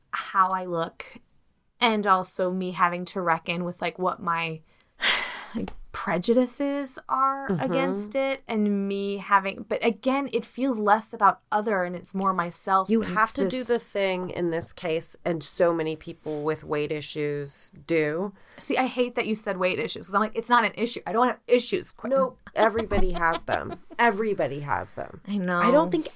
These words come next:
Speaker 2: any, I don't think I know anybody that doesn't. The language is so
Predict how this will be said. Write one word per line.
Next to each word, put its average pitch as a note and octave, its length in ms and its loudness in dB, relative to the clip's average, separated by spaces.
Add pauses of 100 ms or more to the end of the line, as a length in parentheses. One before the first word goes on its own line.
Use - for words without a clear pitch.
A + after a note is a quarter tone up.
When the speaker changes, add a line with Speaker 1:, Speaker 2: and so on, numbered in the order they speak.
Speaker 2:
any, G#3 400 2
I B3 140 0
don't G4 220 2
think D#4+ 180 -8
I B3+ 120 6
know F3 380 0
anybody D#3+ 420 -6
that - 160 -10
doesn't. - 420 -6 (580)
The G#3+ 100 4
language F#3 580 0
is F3+ 180 -2
so F3+ 640 0